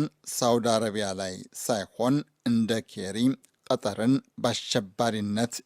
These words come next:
የሚወነጅል ያስቀጣና ለሌላ ቅጣት የሚያዝት ነው። እርግጥ ነው የሪያድ ዶሃ፣ የአቡዳቢ ዶሃ፣ የማናማ ዶሃ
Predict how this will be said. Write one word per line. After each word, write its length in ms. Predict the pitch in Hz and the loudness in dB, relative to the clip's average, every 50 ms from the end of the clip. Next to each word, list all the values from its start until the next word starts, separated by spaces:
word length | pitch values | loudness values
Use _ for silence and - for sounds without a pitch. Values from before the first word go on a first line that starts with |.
| - - 117 | -12 -6 0
የሚወነጅል 920 | 123 135 123 123 117 110 101 92 87 87 90 92 - _ - - 127 139 180 208 - _ _ - 123 110 | 2 4 4 6 4 2 2 0 -4 -6 -10 -12 -16 _ -6 -2 -2 -2 -2 -4 -10 _ _ -14 -6 0
ያስቀጣና 920 | 120 123 113 110 - - - - 120 - _ - - - 101 95 92 92 98 107 113 123 131 - _ _ _ - 120 | 2 4 4 2 0 -4 -4 -4 -4 -4 _ -14 -8 -8 -6 -6 -4 -4 -2 0 2 0 0 -2 _ _ _ -2 -2
ለሌላ 400 | 110 110 113 110 110 113 107 110 107 110 107 | 0 0 0 0 0 0 2 4 2 2 2
ቅጣት 420 | - - - - 123 117 113 - - - | -2 -4 -2 0 2 2 2 0 -2 -2
የሚያዝት 800 | 135 131 123 123 123 123 127 123 110 92 - - - 87 - - - | 2 2 4 4 6 6 6 6 4 2 -2 -8 -12 -14 -12 -14 -14
ነው። 180 | - - - - - _ _ _ _ _ _ _ - | -14 -12 -12 -12 -14 _ _ _ _ _ _ _ 2
እርግጥ 300 | 220 262 - 175 - - | 2 2 2 -2 -2 0
ነው 140 | - 117 123 233 453 - _ - | 2 2 4 2 2 0 _ -4
የሪያድ 440 | - 120 120 143 233 311 269 165 120 113 | 0 0 2 4 6 8 8 8 6 4
ዶሃ፣ 240 | 101 - 107 95 - - 113 139 190 - _ _ - 127 120 | 0 -6 -6 -6 -2 0 0 0 0 0 _ _ -14 -6 0
የአቡዳቢ 600 | 113 139 135 127 123 127 107 135 127 123 107 113 107 107 101 98 - _ - 113 104 | 4 6 6 6 6 4 4 6 6 4 4 2 -2 -4 -4 -4 -6 _ -12 -12 -4
ዶሃ፣ 280 | 98 135 127 104 - - - 117 127 147 160 - _ _ - - | 0 2 2 2 2 0 0 2 2 2 2 -2 _ _ -14 -4
የማናማ 600 | 107 123 131 123 123 117 117 117 117 113 113 113 107 104 101 98 - _ - 120 110 98 | 2 4 4 6 6 6 6 4 4 4 4 4 2 2 0 -2 -4 _ -14 -14 -6 0
ዶሃ 240 | 135 127 107 92 | 2 2 2 2